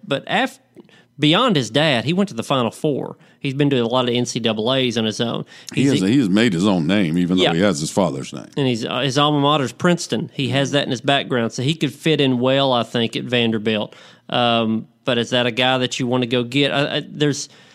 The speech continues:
Speaker 1: there's gonna be the obvious ones, and we put some out there, uh, you know, of just these mid-major guys that
Speaker 2: You got
Speaker 1: everybody
Speaker 2: one
Speaker 1: looks
Speaker 2: here
Speaker 1: at.
Speaker 2: in town.
Speaker 1: That's right, Casey Alexander. Now,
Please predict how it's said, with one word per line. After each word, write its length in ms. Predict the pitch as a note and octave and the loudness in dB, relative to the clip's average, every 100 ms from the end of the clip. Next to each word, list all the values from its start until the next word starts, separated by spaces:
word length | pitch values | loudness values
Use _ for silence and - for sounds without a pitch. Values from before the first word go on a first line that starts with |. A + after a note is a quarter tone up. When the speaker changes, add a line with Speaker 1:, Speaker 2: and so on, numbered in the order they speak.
| - - | -20 -2
Speaker 1:
there's 180 | E3 C#3+ | -2 2
gonna 340 | G#3+ G3 D3+ | 2 2 0
be 140 | D3 D3+ | 2 4
the 160 | C#3 | 4
obvious 420 | C#3+ D3+ C#3 C3 | 4 2 0 -2
ones, 220 | C#3 B2+ A#2+ | 0 0 0
and 100 | B2+ | -2
we 80 | |
put 220 | C3+ D3 - | -2 -4 -2
some 240 | C#3 B2 | 0 2
out 240 | A#2 A2+ | 0 0
there, 400 | B2 A#2 A#2 - C3 | -2 -2 -2 -2 -2
uh, 460 | A2+ A2 A2 A2 - - _ _ _ | 0 0 0 -4 -8 -18 _ _ _
you 160 | - B2+ | -2 0
know, 140 | B2 | 0
of 120 | B2 | -2
just 240 | A#2+ C3+ C3+ | -2 -4 -2
these 220 | C3 A#2+ | -4 0
mid-major 600 | C3 B2 B2 B2+ A#2+ B2 | 0 2 0 0 0 -2
guys 440 | A#2+ A#2 A2+ A#2 | 0 0 0 0
that 80 | A#2+ | -2
Speaker 2:
You 100 | - | -2
got 60 | C3 | -2
Speaker 1:
everybody 380 | C#3 C3+ B2+ | 0 0 2
Speaker 2:
one 120 | C#3 C#3+ | 2 4
Speaker 1:
looks 80 | |
Speaker 2:
here 100 | C#3+ | 4
Speaker 1:
at. 40 | C3+ | 2
Speaker 2:
in 60 | |
town. 400 | A#2 D3 G#2 F2 - _ | 0 0 0 -4 -8 _
Speaker 1:
That's 160 | D3 - | -6 0
right, 260 | F#3+ - C#3 | 0 0 0
Casey 380 | E3+ E3+ E3+ E3 | 0 2 2 2
Alexander. 680 | D#3+ B2+ D3 D#3 B2 G2 - | 2 2 2 2 2 -2 0
Now, 220 | C3 | 0